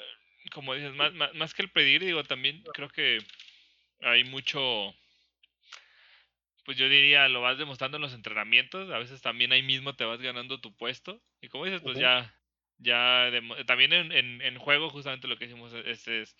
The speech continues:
Speaker 1: eh, Ronald Jones creo que sí ha tenido siempre esos problemas del, de fumbles.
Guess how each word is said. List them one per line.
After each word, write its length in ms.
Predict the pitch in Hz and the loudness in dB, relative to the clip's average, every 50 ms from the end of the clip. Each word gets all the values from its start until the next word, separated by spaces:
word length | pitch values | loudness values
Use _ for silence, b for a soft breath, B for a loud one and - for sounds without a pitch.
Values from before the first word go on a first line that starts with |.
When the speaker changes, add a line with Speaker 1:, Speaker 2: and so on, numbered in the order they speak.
| B B B B B B B B B B B B B B _ _ - | B B B B B B B B B B B B B B _ _ -2
Speaker 1:
eh, 120 | 123 120 117 | 0 0 0
Ronald 300 | 117 131 143 156 160 147 139 | 0 2 2 2 4 4 4
Jones 160 | 175 185 - | 2 2 0
creo 160 | - 160 160 - | -8 -10 -8 -4
que 160 | - 156 139 | -4 -4 -4
sí 760 | - - - - - 143 143 143 147 147 147 151 - _ _ - _ _ - - | -4 -10 -8 0 4 6 6 8 8 6 6 4 0 _ _ -20 _ _ -6 -4
ha 140 | - 139 - | -4 -4 -4
tenido 280 | - 139 139 143 143 143 | -6 -6 -6 -6 -6 -8
siempre 280 | - 143 131 139 143 | -10 -12 -12 -10 -12
esos 120 | 147 139 - | -12 -10 -8
problemas 480 | 120 113 113 117 123 131 135 135 127 | -4 0 0 0 0 0 -2 -2 2
del, 340 | 120 117 107 101 98 - - | 2 0 0 0 -4 -6 -6
de 120 | 110 107 | -6 -6
fumbles. 800 | - - 117 120 127 135 135 165 190 233 254 247 - - - - | -4 -4 -4 -4 -4 -6 -8 -12 -12 -12 -14 -16 -20 -20 -20 -20